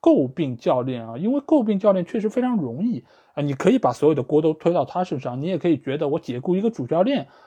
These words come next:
啊，我这个压力就能减轻了。但其实不是的，不解决根本问题，甚至于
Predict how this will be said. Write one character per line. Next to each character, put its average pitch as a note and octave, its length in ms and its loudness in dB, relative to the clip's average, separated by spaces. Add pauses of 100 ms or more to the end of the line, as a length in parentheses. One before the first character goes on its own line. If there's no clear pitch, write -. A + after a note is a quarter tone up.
啊， B2+ 100 -2
我 B2+ 160 2
这 E3+ 160 0
个 D3+ 140 2
压 E3+ 220 2
力 E3+ 80 2
就 D3+ 120 -2
能 E3 140 -4
减 A2+ 220 -8
轻 - 180 -14
了。 C3+ 140 -14 (520)
但 C#4+ 160 -4
其 - 120 -12
实 A#3+ 100 0
不 - 240 -14
是 - 220 -8
的， A2 180 -12 (380)
不 D4+ 100 6
解 B2+ 260 0
决 B2 140 -2
根 B3 260 0
本 B2 140 -2
问 A#2+ 80 -6
题， C3+ 140 -8
甚 E4+ 280 -2
至 G3+ 140 0
于 F#3 240 0